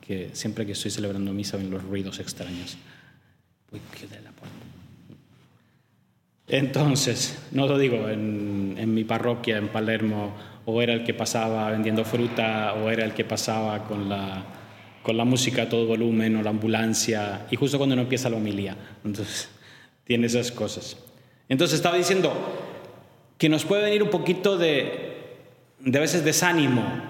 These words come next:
de decir, "Yo no estoy para eso, no, no llego a tanto". Creo que si contemplamos el final, ¿no?, de la lectura de hoy,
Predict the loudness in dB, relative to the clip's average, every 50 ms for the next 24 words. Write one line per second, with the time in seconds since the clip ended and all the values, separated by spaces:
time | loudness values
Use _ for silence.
0 | -12 -14 -16 -18 -20 -20 -20 -20 _ _ _ _ _ _ _ _ _ _ _ 0
1 | 2 4 4 4 6 4 4 4 4 2 2 4 4 4 2 2 2 2 2 2
2 | 0 0 0 -2 -4 -4 -6 -8 -10 -12 -16 -20 -20 -20 -20 -20 -20 _ _ 0
3 | 0 2 4 4 4 6 6 6 6 6 6 6 6 4 2 2 2 2 2 2
4 | 2 2 2 2 0 -2 -2 -2 -6 -10 -14 -16 -16 -18 -20 -20 -20 -20 _ _
5 | _ _ _ _ _ _ _ _ _ _ _ _ _ _ _ _ _ _ _ _
6 | _ _ _ -14 -14 -12 -12 -14 -16 -18 -20 -6 0 2 2 2 2 2 2 2
7 | 2 2 2 0 -2 -6 -10 -12 -12 -14 -16 -18 -20 -20 -20 -20 -20 _ _ _
8 | _ _ _ -20 -10 -6 0 0 0 2 2 2 0 2 2 2 2 2 2 2
9 | 0 2 2 2 0 0 0 0 -2 -2 -2 0 2 4 4 4 2 2 0 -2
10 | -4 -6 -8 -10 -12 -14 -16 -10 -2 0 2 2 2 2 2 2 2 2 0 0
11 | -2 -2 -2 0 0 0 0 0 -2 -4 -4 -4 -8 -8